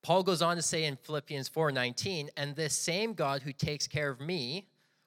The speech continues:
will supply all of your needs from his glorious riches, which have been given to us in Christ Jesus." So not only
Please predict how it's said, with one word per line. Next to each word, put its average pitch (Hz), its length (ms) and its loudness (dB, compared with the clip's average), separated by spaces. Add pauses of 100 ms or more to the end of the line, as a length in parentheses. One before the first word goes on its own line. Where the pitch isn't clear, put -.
will 127 120 -4
supply 156 480 0
all 165 280 2
of 135 120 -2
your 170 300 2
needs 120 480 -4 (460)
from 123 200 -4
his 120 300 -4 (200)
glorious 120 460 0
riches, 147 540 -4 (400)
which 131 220 -6
have 147 120 -6
been 127 140 -6
given 135 320 -4
to - 160 -8
us 120 300 -2
in 117 160 -18
Christ 117 400 -8
Jesus." 107 460 -10
So - 180 -2
not 165 260 6
only 175 440 2